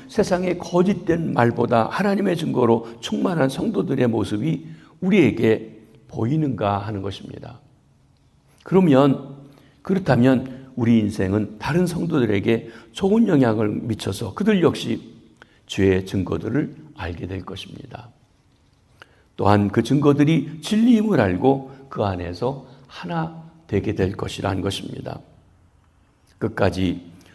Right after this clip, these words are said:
주님께 성실한 모든 자들은 마지막 날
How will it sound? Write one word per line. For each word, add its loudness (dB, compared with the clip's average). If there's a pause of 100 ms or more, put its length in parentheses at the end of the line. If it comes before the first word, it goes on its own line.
(140)
주님께 2
성실한 -4
모든 4
자들은 0 (200)
마지막 2
날 0